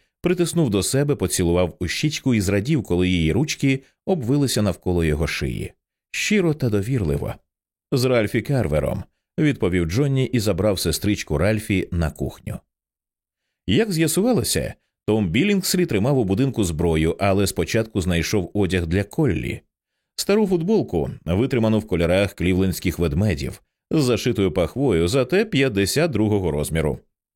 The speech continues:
Все краще, ніж пробиратися по лісосмузі голим до пояса. Коллі досить часто бував там, щоб знати про кущі ожини та шипшини.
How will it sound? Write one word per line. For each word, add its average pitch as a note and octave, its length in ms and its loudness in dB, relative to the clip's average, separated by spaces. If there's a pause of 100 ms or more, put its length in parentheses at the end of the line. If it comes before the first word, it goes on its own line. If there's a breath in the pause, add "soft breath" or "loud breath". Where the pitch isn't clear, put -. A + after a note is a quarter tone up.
Все B2 220 0
краще, A2 360 0
ніж E2 180 0
пробиратися E2+ 680 0
по F2 160 -2
лісосмузі G2 600 0
голим F#2+ 420 0 (400 soft breath)
до F#2+ 200 2
пояса. F2+ 540 -2 (600)
Коллі A3 260 2
досить D3 360 0
часто D3+ 320 0
бував G#2 360 2
там, C#3 240 0
щоб G2 240 -2
знати G#2 340 0
про F#2+ 180 -2
кущі F2 360 -2
ожини E2+ 520 0
та D#2 220 -2
шипшини. - 680 -4